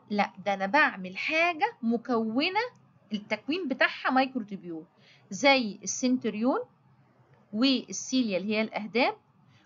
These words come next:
والفلاجيلا الديل بتاع الحيوان المنوي. وظيفه المايكروتوبيول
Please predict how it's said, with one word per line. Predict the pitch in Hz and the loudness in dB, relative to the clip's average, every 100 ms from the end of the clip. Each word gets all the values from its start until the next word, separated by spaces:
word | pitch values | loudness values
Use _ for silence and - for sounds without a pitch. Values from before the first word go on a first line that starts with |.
| - | -4
والفلاجيلا | 226 285 226 220 220 208 196 254 240 254 254 - | 2 4 4 -2 -2 -4 0 0 0 -4 -6 -6
الديل | 233 214 190 233 233 | -2 -2 -2 -2 -2
بتاع | 190 - 220 220 202 | -6 -4 -2 -2 -4
الحيوان | 214 - 208 165 202 220 220 | -10 -8 -8 -4 -2 -2 -4
المنوي. | 196 160 151 131 - _ _ _ _ _ _ _ _ _ _ _ _ _ _ - _ _ _ _ _ _ _ _ - - _ _ _ 208 | -10 -14 -18 -20 -20 _ _ _ _ _ _ _ _ _ _ _ _ _ _ -20 _ _ _ _ _ _ _ _ -20 -20 _ _ _ 4
وظيفه | 240 262 370 - 233 | 6 6 4 2 2
المايكروتوبيول | 220 240 285 233 220 190 175 247 440 | 6 6 4 0 -6 -8 -4 0 0